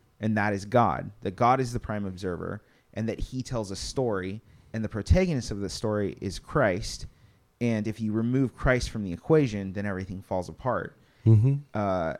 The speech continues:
Speaker 1: and when God decides that he no longer wants to observe the story, then the story folds in on itself.
Speaker 2: Right. And I, and that's, there's nothing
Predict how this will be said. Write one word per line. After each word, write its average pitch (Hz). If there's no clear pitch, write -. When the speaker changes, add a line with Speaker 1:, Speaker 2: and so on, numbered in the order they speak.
Speaker 1:
and 104
when 117
God 123
decides 110
that 104
he 120
no 110
longer 104
wants 117
to 107
observe 95
the -
story, 117
then 98
the 92
story 101
folds 107
in 107
on 87
itself. -
Speaker 2:
Right. 92
And 117
I, 127
and 123
that's, 160
there's 107
nothing 107